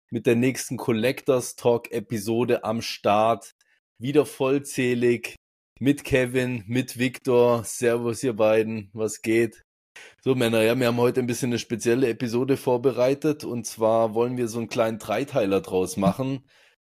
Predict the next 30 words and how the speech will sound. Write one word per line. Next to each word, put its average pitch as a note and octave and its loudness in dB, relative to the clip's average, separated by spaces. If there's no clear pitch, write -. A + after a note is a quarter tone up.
Ähm, G#2 2
wir G#2 -2
haben C3 0
uns A#2+ -4
überlegt, A#2 0
wir A#2 -4
würden A2+ 0
gerne A#2 2
mal A2 4
in A2 -4
unseren D#3 2
und F3 -4
in D3+ -2
euren C#3+ 2
Sinne C#3 -2
über A#2+ -2
Shops, - -6
äh, D#3 0
sprechen, D#3+ -2
also A#2+ -2
sprich B2 -4
Online-Shops, D#3 0
grad C3 0
wenn's B2+ -2
jetzt A#2+ -10
um A#2 -4
den A2 -4
T-C-G-Bereich, D3+ 0
äh, C3 2
geht C3+ 0